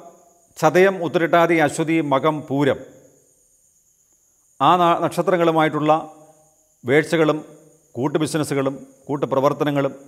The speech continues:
ഒഴിവാക്കുന്നതായിരിക്കും നല്ലത്. ഇന്ദ്രനീലം, മാണിക്യം ഇവ ഈ നക്ഷത്രത്തിന് അനുയോജ്യമായ രത്നങ്ങളാണ്. അവ ധരിക്കുന്നത് സർവ്വവിധമായിട്ടുള്ള ഐശ്വര്യത്തിനും അഭിവൃദ്ധിക്കും ഉപകരിക്കും.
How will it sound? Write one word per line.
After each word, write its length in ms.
ഒഴിവാക്കുന്നതായിരിക്കും 920
നല്ലത്. 300
ഇന്ദ്രനീലം, 560
മാണിക്യം 580
ഇവ 120
ഈ 120
നക്ഷത്രത്തിന് 560
അനുയോജ്യമായ 1120
രത്നങ്ങളാണ്. 540
അവ 120
ധരിക്കുന്നത് 580
സർവ്വവിധമായിട്ടുള്ള 840
ഐശ്വര്യത്തിനും 720
അഭിവൃദ്ധിക്കും 640
ഉപകരിക്കും. 400